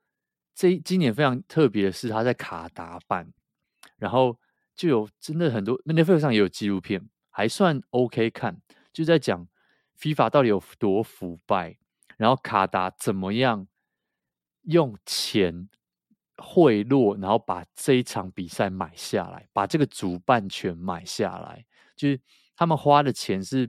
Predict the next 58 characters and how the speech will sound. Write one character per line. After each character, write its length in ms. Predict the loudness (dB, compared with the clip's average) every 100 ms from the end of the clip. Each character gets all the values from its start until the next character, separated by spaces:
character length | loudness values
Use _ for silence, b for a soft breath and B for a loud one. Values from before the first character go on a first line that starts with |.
| -6
比 140 | -8
如 60 | -2
说 200 | -2 -2 _
前 200 | -2 0
十 200 | 0 -2
届 240 | 0 4 4
的 140 | 4
主 300 | 0 -4 -2
办 260 | 2 2 2
单 220 | -4 -2
位， 100 | -2
假 160 | 2 2
如 80 |
他 120 | 2 2
们 120 | 0
花 160 | 2
的 80 | 2
钱 280 | 0 -4 -2
都 180 | -2 -2
是 180 | -4 -4
像 240 | -2 -2
一 60 | -2
个， 380 | -4 -4 -6 -12 _ _ -12
我 100 | -2
不 60 |
知 20 |
道， 80 | 0
你 80 | -2
可 100 | -4
能 80 | -6
小 300 | -2 0 0
拇 260 | -2 -4
指 220 | -6 -8 -6
的 140 | -8
最 240 | 0 2
后 180 | 4 4
一 20 |
个 80 | 2
指 300 | -2 -6 -10
节 400 | -10 -10 -10 -10 -14 _ _
这 100 | -8
么 100 | -6
多， 300 | -4 -6 -6
然 80 | -6
后 80 | -4
慢 160 | -4
慢 100 | -2
到 160 | -2 -2
无 200 | -2 -4
名 180 | -4 -6
指 140 | -4
的 80 | -4
最 160 | 0 0
后 60 |
一 20 |
个 100 | 0
指 180 | -4 -10
节， 280 | -18 -20 -20